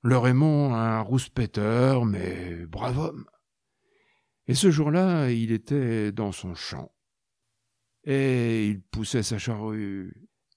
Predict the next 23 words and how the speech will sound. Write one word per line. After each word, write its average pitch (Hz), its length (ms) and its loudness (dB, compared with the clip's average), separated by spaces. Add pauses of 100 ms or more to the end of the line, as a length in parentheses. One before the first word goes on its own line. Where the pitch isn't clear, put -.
(160)
Et 107 640 -10 (140)
il 104 160 -16
poussait 175 380 -4
sa 123 180 -4
charrue, 156 440 -4
mais 131 260 -4 (800)
brutalement, 127 1080 -6 (840)
l'âne 131 380 -6
qui 117 140 -12
était 113 220 -10
attelé 143 720 -4
n'avançait 131 480 -6
plus. « 170 520 -12
Mais 151 240 -4
qu'est-ce - 260 -4
qu'il 170 260 -4
a ? 175 140 2
Ce 156 180 -2
bougre 147 520 0
d'âne 175 260 2
n'a 131 140 -4
pas 151 360 -2
avancé. » 156 680 -6